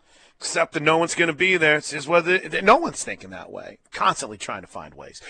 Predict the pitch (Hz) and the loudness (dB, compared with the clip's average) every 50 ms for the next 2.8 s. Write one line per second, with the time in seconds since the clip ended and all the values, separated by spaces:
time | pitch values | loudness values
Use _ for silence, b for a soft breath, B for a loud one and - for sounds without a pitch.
0 | B B B 190 202 214 226 202 - 196 190 196 226 262 262 240 - - - 208 | B B B 6 6 8 6 4 4 4 0 2 2 2 2 2 0 0 2 4
1 | 202 196 196 190 165 147 139 143 143 135 139 139 131 - - 143 135 - - 135 | 6 6 4 4 2 0 2 2 2 2 2 0 0 2 2 2 2 2 0 -4
2 | 143 160 160 147 139 143 131 120 110 135 135 131 123 113 - | -2 0 0 2 2 2 0 0 0 2 2 2 2 0 -4